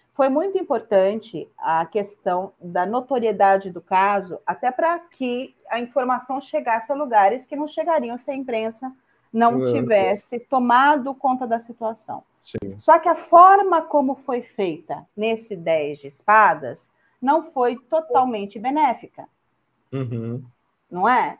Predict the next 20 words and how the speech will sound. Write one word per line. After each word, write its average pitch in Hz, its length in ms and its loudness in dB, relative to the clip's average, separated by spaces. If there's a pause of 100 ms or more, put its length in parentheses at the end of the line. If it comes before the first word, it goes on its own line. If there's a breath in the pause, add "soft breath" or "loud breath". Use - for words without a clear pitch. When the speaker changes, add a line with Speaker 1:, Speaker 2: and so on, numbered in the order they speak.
(100)
Speaker 1:
Então, 262 600 0
Speaker 2:
Sim. 277 140 -14
Speaker 1:
o - 60 -10
que 320 80 -12
cai 214 300 2
no 247 160 -6
dois. 240 720 4
Então, 226 280 -2
assim, 254 360 -4 (140)
foi 294 160 8
bom 220 320 4
pra 202 160 -2
um 202 100 -4
lado, 233 400 2 (480)
mas 294 200 4
não 330 160 0
tão 339 180 2
bom 381 120 0
pro 427 200 2
outro. 185 260 2